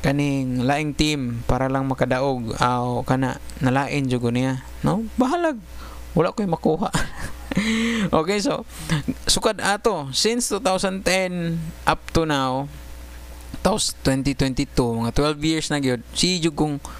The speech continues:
hate ana niya, si kong share og memes ana nga dapat deserving siya mapildi,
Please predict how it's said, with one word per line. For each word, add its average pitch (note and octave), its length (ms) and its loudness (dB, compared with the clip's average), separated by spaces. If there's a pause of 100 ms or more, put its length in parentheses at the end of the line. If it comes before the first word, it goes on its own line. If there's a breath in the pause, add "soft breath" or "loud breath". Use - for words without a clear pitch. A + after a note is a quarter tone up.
(460 loud breath)
hate D#3 320 2
ana B2 160 2
niya, C3 160 2
si E3+ 160 0
kong F3 160 0
share C#3+ 320 2
og B2 80 -4
memes E3 720 0 (480 loud breath)
ana D#3 480 2 (320)
nga B2 320 0 (400)
dapat D3 320 2 (480)
deserving C#3 560 2
siya C3 160 2
mapildi, D#3+ 800 0